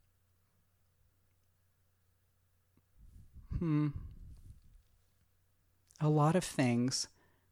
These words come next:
A lot of things. I think a, a commit-, a commitment to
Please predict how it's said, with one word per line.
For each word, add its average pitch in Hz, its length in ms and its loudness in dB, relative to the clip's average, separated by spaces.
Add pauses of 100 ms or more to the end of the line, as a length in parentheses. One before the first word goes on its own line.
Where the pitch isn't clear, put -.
(1080)
A 151 120 2
lot 131 220 6
of 135 80 2
things. 135 300 2
I 165 80 10
think 175 180 8
a, 151 160 10 (220)
a 147 120 10
commit-, - 440 6 (1800)
a 180 80 8
commitment 156 720 6
to 139 500 8